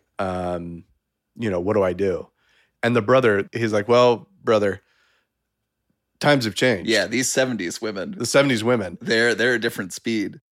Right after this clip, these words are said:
Speaker 1: And he was like, uh, you know, the burning bras.
Speaker 2: <laughs>
Speaker 1: Burn-, the burning bra movement is so
Speaker 2: Uh-huh.
Speaker 1: fascinating.
Speaker 2: Sure.
Speaker 1: Why were they doing that?
Speaker 2: What do you mean?
Speaker 1: Why were they burning bras?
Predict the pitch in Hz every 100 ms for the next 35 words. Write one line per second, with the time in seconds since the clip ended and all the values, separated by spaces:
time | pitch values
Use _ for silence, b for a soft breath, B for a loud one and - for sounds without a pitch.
0 | - 117 127 117 113 110 107 - 101 98
1 | 101 110 98 92 113 98 92 98 107 -
2 | - 339 - 381 - - 415 - 440 -
3 | 427 _ 147 151 - B B B B B
4 | B _ - 139 196 320 294 147 135 143
5 | 127 208 320 294 151 139 131 117 101 101
6 | 95 - 117 113 151 - - 123 - 110
7 | 95 - - - - 107 92 117 _ _
8 | - 131 254 320 240 170 123 113 90 80
9 | - _ _ _ _ _ - 294 415 415
10 | 214 - _ _ _ _ _ _ _ -
11 | 170 240 208 170 156 127 110 95 -